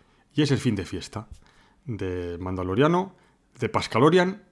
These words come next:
A ver, Josemi, ¿qué te ha parecido? Así, para empezar, un titular.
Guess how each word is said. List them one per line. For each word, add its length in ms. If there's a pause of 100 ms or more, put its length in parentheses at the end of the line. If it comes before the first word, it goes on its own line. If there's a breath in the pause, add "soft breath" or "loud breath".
A 100
ver, 80
Josemi, 460
¿qué 120
te 80
ha 60
parecido? 380
Así, 180
para 280
empezar, 340
un 100
titular. 340